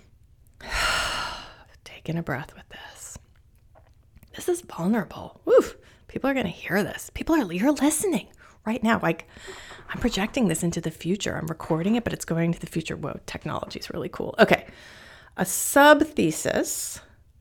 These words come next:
of the Jen and I project is something like, <sighs> can I stay in the mystery of creation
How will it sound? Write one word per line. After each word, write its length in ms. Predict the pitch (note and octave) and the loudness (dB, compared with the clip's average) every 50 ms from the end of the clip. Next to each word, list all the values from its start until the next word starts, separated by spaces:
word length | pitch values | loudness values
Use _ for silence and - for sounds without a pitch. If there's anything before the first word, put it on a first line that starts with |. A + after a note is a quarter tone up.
| - | -10
of 120 | - F3 E3+ | -6 0 0
the 80 | F3 | 0
Jen 200 | E3+ - E3 D#3+ | 2 4 2 2
and 100 | D#3+ D#3+ | 4 4
I 100 | D#3+ D#3+ | 2 0
project 500 | D#3+ - - - - - - G3 G#3+ - | 0 -2 -4 -4 -4 -2 -2 -4 -2 -2
is 100 | F3+ E3+ | -4 -2
something 400 | - G3+ F3+ F3 - - F3+ E3+ | 0 0 0 0 0 -2 -2 -2
like, 500 | E3 D#3+ D#3+ E3 D#3+ D#3+ D#3+ D#3+ - - - - - - - - - - - - - - - - - - - - - - - _ - - | 0 0 0 2 2 2 0 -2 -4 -12 -20 -20 -20 -20 -20 -20 -20 -20 -20 -20 -20 -20 -20 -20 -20 -20 -20 -20 -20 -20 -20 _ -20 -12
<sighs> 1900 | - - - - - - - - - - - - - - - - - - - _ _ _ _ _ _ _ _ _ _ _ _ _ _ _ - _ _ | -4 -2 0 2 4 4 2 2 0 -2 -4 -8 -10 -12 -16 -18 -20 -20 -20 _ _ _ _ _ _ _ _ _ _ _ _ _ _ _ -20 _ _
can 420 | - - - A3+ B3 B3+ C4+ C4+ - | -8 -2 0 0 2 2 0 0 0
I 320 | - A3 A3 A3 G#3+ A3 | 0 2 4 4 4 2
stay 840 | G#3+ - - - - - G#3+ G3+ F#3+ E3 D#3+ D#3 D#3+ E3 F#3 - - | 2 -2 -6 -6 -2 2 2 2 4 2 2 2 0 0 -2 -2 -2
in 140 | - F#3+ F3+ | 0 0 2
the 60 | F3+ | 4
mystery 560 | F3+ F#3 G3 G3 - - - - G3+ G3 F#3+ | 4 4 2 2 0 -4 -4 -2 -2 0 0
of 160 | F3+ F3 - - | 0 -2 -4 -6
creation 800 | - F#3+ F3+ F3 E3+ F3 F3 - - - - - F3+ A3 - | -4 -2 0 2 2 2 0 0 -2 -4 -4 -4 -4 -6 -6